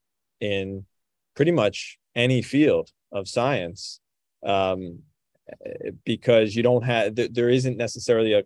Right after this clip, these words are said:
clear criteria of what the objective is, right? There's a statistical test that gets run.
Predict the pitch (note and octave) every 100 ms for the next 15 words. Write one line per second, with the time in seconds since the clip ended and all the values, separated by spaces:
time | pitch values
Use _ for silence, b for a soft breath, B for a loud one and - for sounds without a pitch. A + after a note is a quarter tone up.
0 | _ - A#2 G#2+ G#2+ G#2 - B2 A2+ G#2
1 | G#2 G2+ G2 F#2+ _ _ _ _ _ _
2 | _ - G#2+ A2+ A2 G2+ G2 G#2+ G#2 G2
3 | F2 E2 - - - G2+ F#2+ G#2 G2 -
4 | G#2+ A2 - G#2 G2 G#2+ G2 - G2 F#2+
5 | - B2+ C3+ C3 B2